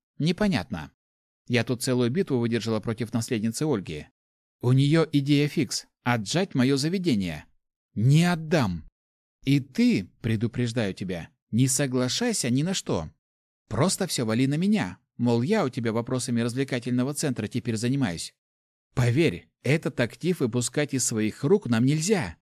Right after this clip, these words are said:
сколько бы сейчас нам не пообещала заплатить в будущем за центр императрица.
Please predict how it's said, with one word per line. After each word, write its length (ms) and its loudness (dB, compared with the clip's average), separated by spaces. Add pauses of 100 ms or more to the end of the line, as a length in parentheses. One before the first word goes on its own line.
(140)
сколько 380 0
бы 80 2
сейчас 420 -2
нам 140 2
не 80 4
пообещала 640 0
заплатить 500 -2
в 40 -6
будущем 440 0
за 160 -4
центр 500 -4
императрица. 760 0